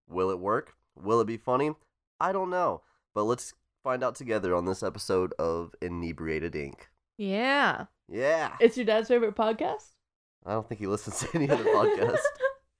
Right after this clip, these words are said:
Speaker 2: Wow, Jason, I appreciate you so much, truly.
Speaker 1: Yeah. Good guy, that guy.
Speaker 2: Yeah.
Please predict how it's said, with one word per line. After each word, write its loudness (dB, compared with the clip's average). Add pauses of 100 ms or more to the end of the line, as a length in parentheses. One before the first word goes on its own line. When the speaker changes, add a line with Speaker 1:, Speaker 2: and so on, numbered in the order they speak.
(420)
Speaker 2:
Wow, 2
Jason, 0
I 2
appreciate 2
you -2
so 2
much, -6
truly. 2 (140)
Speaker 1:
Yeah. -2 (380)
Good -2
guy, 2
that 0
guy. 0 (120)
Speaker 2:
Yeah. -2